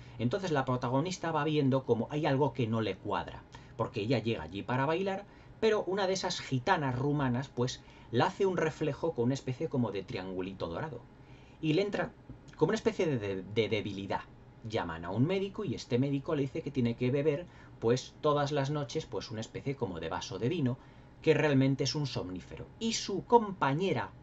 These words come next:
su compañera de, de, de, ¿cómo se llama esto? Su compañera de, de piso, uy, sí, de apartamento, se puede decir, va descubriendo poco a poco el secreto porque ella no está,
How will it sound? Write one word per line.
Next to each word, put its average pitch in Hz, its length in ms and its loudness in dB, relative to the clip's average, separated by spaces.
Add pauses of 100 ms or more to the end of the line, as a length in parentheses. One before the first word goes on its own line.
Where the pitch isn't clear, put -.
(260)
su - 220 -6
compañera 143 640 0
de, 92 280 -2
de, 85 200 -6
de, 82 260 -8
¿cómo 104 180 -6
se 107 140 -8
llama 98 180 -4
esto? - 300 -12 (460)
Su 135 160 0
compañera 127 560 2
de, 95 360 -2 (960)
de 113 120 2
piso, 156 420 -2
uy, 117 160 -4 (220)
sí, - 240 -4 (120)
de 98 140 -2
apartamento, 95 640 -2
se - 160 -10
puede 127 220 2
decir, 123 260 0 (420)
va 180 220 8
descubriendo 143 800 4
poco 127 220 0
a 127 40 -4
poco 127 200 0
el 120 80 2
secreto 117 420 -2
porque 117 280 0
ella 127 280 4
no 131 300 6
está, 104 460 -4